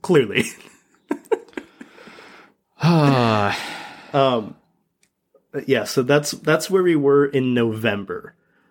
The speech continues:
Speaker 1: Um, so then if we move ahead a little bit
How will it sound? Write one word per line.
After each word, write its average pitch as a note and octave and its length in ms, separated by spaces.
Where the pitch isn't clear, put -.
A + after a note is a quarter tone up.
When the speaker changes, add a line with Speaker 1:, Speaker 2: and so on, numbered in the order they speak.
Speaker 1:
Um, A2+ 500
so - 240
then D3+ 260
if D3 260
we B2+ 140
move D3+ 220
ahead B2 560
a B2+ 80
little B2+ 300
bit A#2 420